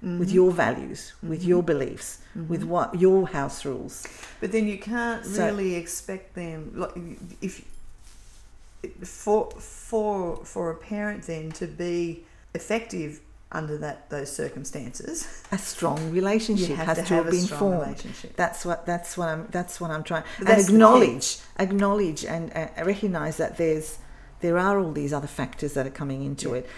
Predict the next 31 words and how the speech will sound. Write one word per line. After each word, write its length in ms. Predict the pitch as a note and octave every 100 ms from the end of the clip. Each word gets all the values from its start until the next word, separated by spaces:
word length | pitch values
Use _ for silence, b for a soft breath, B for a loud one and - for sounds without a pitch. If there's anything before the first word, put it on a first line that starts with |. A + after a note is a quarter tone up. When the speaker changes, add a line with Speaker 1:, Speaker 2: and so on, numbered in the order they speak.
| B
Speaker 1:
and 180 | - F3
validating 800 | E3 F3+ F#3 F#3+ F3+ E3 D3 C#3+
the 80 | C#3+
kids 400 | - D3+ C#3+ -
for, 460 | - D3 C#3 C3+ C3+ B -
Speaker 2:
Yeah. 120 | C3
Speaker 1:
you 100 | D#3
know, 120 | D#3
when 140 | C#3+ D3
they 100 | D3
come 220 | D3+ D3
out 240 | C#3+ -
with, 380 | D3 C#3+ C#3 - - - - - - - - - - - - - - -
you 100 | C#3+
know, 140 | C3+
they 200 | C3 C3+
like 240 | C#3 C3+ -
so-and-so's 500 | C3+ C#3 C3+ C3+ C3+ -
house 300 | C#3+ C3 -
more 160 | C#3+ C#3
because 320 | - - C3
they've 180 | A2 A2+
got 140 | C#3+
a 40 | C#3
pool, 420 | - D#3+ C#3 B2+
or 60 | B2+
so-and-so's 460 | C3+ D3 D#3 C#3+
mum's 240 | D3 C#3 D3+
Speaker 2:
Yeah. 60 |
Speaker 1:
much 220 | C#3 C#3
nicer 400 | D3 C#3 C#3 -